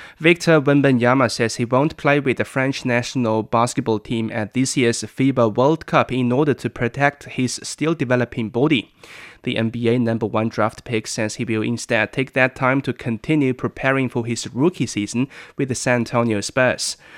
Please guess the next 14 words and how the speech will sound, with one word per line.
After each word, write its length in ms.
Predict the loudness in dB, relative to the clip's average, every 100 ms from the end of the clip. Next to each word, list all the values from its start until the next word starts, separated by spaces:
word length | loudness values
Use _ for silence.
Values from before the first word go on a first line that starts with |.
| -20 -18
The 60 | -12
tournament 460 | -4 0 0 0
starts 420 | -4 -2 -2 0 0
on 160 | 0
August 360 | 0 -2 -4 -2
twenty-fifth 560 | -2 -2 0 -2 -2 -8
and 220 | -4 -2
will 180 | 0 0
have 240 | 0 -4 -2
France 440 | -2 0 0 -2
among 220 | -4 -4
the 60 | -2
medal 340 | -2 0 0
favorites. 680 | 0 0 0 -2 -6 -6 -6